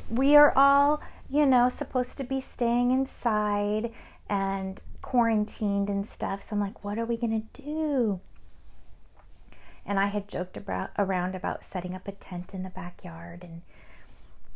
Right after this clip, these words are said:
just keeping it really local. But we went on Airbnb last night and they decided that there's gonna,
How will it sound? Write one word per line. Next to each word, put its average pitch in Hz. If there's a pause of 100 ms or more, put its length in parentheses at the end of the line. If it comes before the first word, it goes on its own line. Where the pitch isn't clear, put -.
(140)
just -
keeping 196
it 180 (100)
really 190
local. 180 (1000)
But 180
we 208
went 214
on 277
Airbnb 208 (120)
last 175
night 180 (640)
and 185
they 180
decided 196
that 180
there's 175
gonna, 185